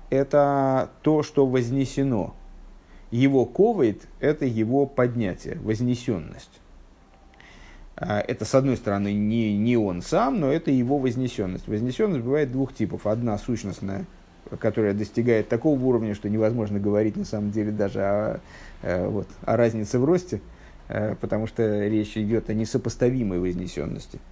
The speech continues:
То есть, э, с-, о, не, не о вознесенности в каком-то таком совсем другом смысле, нежели мы,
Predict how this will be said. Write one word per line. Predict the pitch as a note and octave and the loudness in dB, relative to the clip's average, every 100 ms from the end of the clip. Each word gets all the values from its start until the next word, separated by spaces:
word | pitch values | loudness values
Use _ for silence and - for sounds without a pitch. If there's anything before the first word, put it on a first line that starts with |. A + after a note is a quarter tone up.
| - - - - | -20 -20 -20 -12
То | |
есть, | - - | -12 -6
э, | - G2+ - - - | -6 -4 -4 -6 -8
с-, | - - - - - | -10 -18 -18 -14 -6
о, | - | -4
не, | - G#3 | 0 -2
не | - G#2+ | 0 -2
о | A2+ G#2 | 0 0
вознесенности | G#2 G#2 G#2 C#3+ C3 A#2 | 0 -2 0 0 0 -2
в | |
каком-то | G#2+ G#2+ B2 A#2 G#2 | -2 0 0 0 0
таком | A2+ A#2 G#2+ | 0 0 0
совсем | G#2+ G#2 A2+ | -2 -2 0
другом | G#2+ B2 C3 A2+ | 2 2 2 0
смысле, | G#2+ C#3+ D#3+ B2 | 0 -2 0 0
нежели | G#2 A2 A#2 A2 | 0 -2 -2 -2
мы, | G#2+ G#2+ | 0 -2